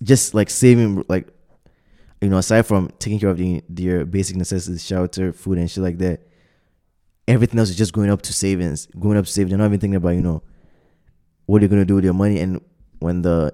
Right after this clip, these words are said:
interviewer asks them, like, you know, "What's your ultimate plan? What's your ultimate goal with the money that you're making?" It's like,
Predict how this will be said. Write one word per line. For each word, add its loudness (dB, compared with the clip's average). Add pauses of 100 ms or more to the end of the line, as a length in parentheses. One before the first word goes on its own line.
interviewer 2
asks 0
them, -2
like, -6
you -4
know, -2
"What's -4
your -2
ultimate -2
plan? -2
What's 0
your -2
ultimate -4
goal -2
with -4 (680)
the -4
money 0
that 2
you're 2
making?" -4
It's -10
like, -6